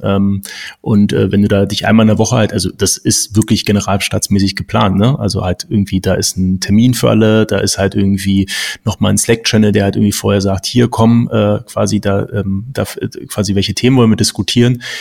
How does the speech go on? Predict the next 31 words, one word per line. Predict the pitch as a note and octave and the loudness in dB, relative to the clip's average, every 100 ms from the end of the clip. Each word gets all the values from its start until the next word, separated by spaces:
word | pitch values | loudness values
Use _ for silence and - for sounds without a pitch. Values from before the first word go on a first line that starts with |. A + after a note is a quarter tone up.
| - | -8
Gibt's | - - - | -6 -4 -2
einen, | G#2 G2+ F#2+ G2 | 0 2 2 0
äh, | - G2+ F#2+ | 0 -2 -2
in, | - G2+ G2+ | -2 -2 -2
in | G#2 | -4
Confluence | G#2 A#2 - A2+ G#2+ | -2 -2 -2 0 0
jedes | G#2 G#2 - | 0 0 -2
Mal | G2+ G2+ G#2 | 0 0 2
ein | G#2 G2+ | 2 2
Protokoll | - A2 G#2 B2+ C#3+ | -2 -4 -2 2 4
dafür? | A2+ - A#2 C#3 - - - - | 2 2 2 0 -4 -20 -20 -20
Und | - A#2+ - | -14 -14 -12
trotzdem | - - - - - A#2 F#2+ A#2 | -4 -2 -2 -2 2 2 2 -2
<laughs> | - | -2
ist, | A2+ G2 - | -2 -2 -4
würde | G#2+ | -2
ich | G#2 | -2
sagen, | - G2+ G#2+ - | -2 -2 -2 -2
in, | G#2+ G#2 G2+ - _ _ - - | -2 0 0 -4 _ _ -20 -10
äh, | G#2 G2 _ - - - | -8 -10 _ -20 -20 -8
wahrscheinlich | - G2+ G2+ - | -4 0 0 0
in | G#2 G2 | 0 -2
drei | - F#2+ G2 | -4 -2 -2
von | A2 - A2 | 0 0 -2
zehn, | - G#2+ A2 A#2+ | 0 0 0 0
vielleicht | - A2 G2+ | -2 -4 -4
vier | - - - A#2 | -6 -4 -2 0
von | - A2 | 2 0
zehn | - G#2 | 0 -2
Fällen, | G#2 G2 G#2 A2+ - | -2 0 0 0 -4
ähm, | - G2+ G2 G2 | -2 0 2 -2